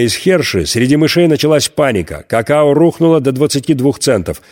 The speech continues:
К счастью, какао сразу же снова скакануло до двадцати четырех центов, и я был спасен. Великий Уинфилд позвонил мне, чтобы успокоить.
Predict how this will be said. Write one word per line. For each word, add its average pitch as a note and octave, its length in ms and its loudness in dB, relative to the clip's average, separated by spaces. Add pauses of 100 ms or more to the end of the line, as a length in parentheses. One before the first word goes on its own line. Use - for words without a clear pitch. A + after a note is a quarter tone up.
(140)
К - 60 -12
счастью, C3+ 480 -2
какао B2 440 0
сразу A#2 460 0
же G2+ 100 -2
снова A#2 440 0
скакануло A2+ 600 0
до G#2+ 100 -2
двадцати A2+ 380 -2
четырех F3+ 400 0
центов, D#2+ 400 -4
и E2 60 -6
я E2+ 160 0
был F#2 120 -4
спасен. A2+ 540 -4 (480)
Великий A2+ 540 0
Уинфилд E3 480 2
позвонил F#2+ 560 0
мне, D3+ 260 0
чтобы F2+ 360 -6
успокоить. - 800 -10